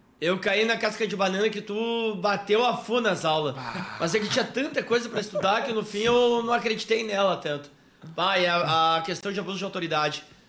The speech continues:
Speaker 1: a diferença entre violação de domicílio e a invasão de domicílio do abuso de autoridade.
Speaker 2: É, uma coisa que é bem recorrente nas provas, né? Até já, já fica a dica aí. Não sei se o senhor vai concordar comigo. Mas é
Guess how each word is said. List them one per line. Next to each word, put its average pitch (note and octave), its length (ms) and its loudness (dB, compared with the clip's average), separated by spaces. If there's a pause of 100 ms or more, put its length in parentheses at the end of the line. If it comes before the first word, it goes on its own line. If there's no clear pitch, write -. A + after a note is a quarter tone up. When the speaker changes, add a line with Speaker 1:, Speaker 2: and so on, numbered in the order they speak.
(120)
Speaker 1:
a D3 280 0
diferença E3+ 540 -2
entre D3+ 300 -6
violação D#3 460 -4
de E3 80 -8
domicílio F#3 640 -4 (280)
e F#3 160 0
a F#3 280 4
invasão A3+ 880 2 (440)
de D#3 140 -6
domicílio F#3 520 0
do F3+ 80 0
abuso F3 240 -2
de F3 40 -8
autoridade. D3+ 560 -6
Speaker 2:
É, B2 220 -16
uma E3 160 -8
coisa D#3+ 220 -6
que - 60 -8
é E3+ 40 -6
bem D3+ 140 -6
recorrente D#3+ 500 -8
nas C3 220 -6
provas, C3 500 -6
né? A2 200 -10 (100)
Até A#2 280 -10
já, C#3 160 -8 (340)
já A2 140 -16
fica A#2+ 480 -12
a F2+ 60 -12
dica G#2 320 -16
aí. G#2+ 140 -14 (600)
Não G#2+ 80 -16
sei C3+ 140 -8
se C3 60 -8
o - 20 -8
senhor C3+ 120 -2
vai C3+ 100 -2
concordar C3+ 380 -6
comigo. C3 340 -10 (520)
Mas B2+ 400 -4
é C#3 640 -2